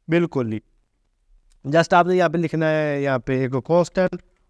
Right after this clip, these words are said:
और कांस्टेंट को आप कोई भी नाम दे सकते हो। मैं इसको स्टॉक दूंगा, और फिर ये क्रिएट नेटिव स्टॉक जो है ना इसको हम यहाँ पे लिख देंगे, क्रिएट नेटिव स्टॉक यहाँ पे, ठीक हो गया। और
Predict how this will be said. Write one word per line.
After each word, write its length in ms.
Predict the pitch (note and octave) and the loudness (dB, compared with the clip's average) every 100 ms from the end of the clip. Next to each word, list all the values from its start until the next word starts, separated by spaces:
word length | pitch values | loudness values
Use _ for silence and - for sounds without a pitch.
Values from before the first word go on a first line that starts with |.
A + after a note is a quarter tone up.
| - | -6
और 120 | D3+ | -6
कांस्टेंट 440 | - F3 - D#3 | 0 -2 0 -4
को 60 | D#3 | 0
आप 120 | D3+ | -2
कोई 200 | - E3 | 0 0
भी 120 | E3 | 0
नाम 260 | D3 C3+ C#3 | 0 0 0
दे 80 | C3 | -2
सकते 300 | B2+ A2+ C3+ | -4 -6 -4
हो। 60 | |
मैं 80 | B2 | -2
इसको 200 | B2+ - | -4 -8
स्टॉक 340 | A#2+ B2+ B2 C#3 | -8 -2 -2 0
दूंगा, 380 | E3+ F3 F3 E3+ _ _ _ D3 | -2 -2 -4 -6 _ _ _ -8
और 100 | C#3+ | -4
फिर 160 | D3+ | -2
ये 140 | D3+ D3+ | 0 -2
क्रिएट 480 | - C3 C#3+ D3+ | -2 -2 0 -2
नेटिव 340 | C#3 C3 C3 C#3+ | 0 -4 -2 -4
स्टॉक 380 | - C#3 C3+ C3+ | -2 0 0 0
जो 60 | C#3+ | -2
है 60 | C3+ | -2
ना 80 | C#3 - | -6 -12
इसको 260 | C#3+ - | -12 -4
हम 120 | C3 B2+ | 0 0
यहाँ 120 | B2 | -2
पे 100 | B2+ | -2
लिख 180 | A#2 - | -4 -4
देंगे, 240 | A2+ A2 A#2+ | -6 -6 -8
क्रिएट 680 | _ _ _ _ B2 C3 | _ _ _ _ -2 0
नेटिव 300 | C3 A#2+ D3+ | 0 -2 -2
स्टॉक 440 | C#3+ - A2+ G2 G2 _ _ - | -4 -4 -2 -2 -4 _ _ -6
यहाँ 140 | G2+ | -6
पे, 140 | F#2+ A#2 | -6 -12
ठीक 160 | - F#3 | -2 0
हो 120 | G3 | 0
गया। 140 | F#3 F3 - _ _ _ _ | 0 -2 -4 _ _ _ _
और 480 | C3+ C3+ C3+ C#3+ | -4 -2 -2 -4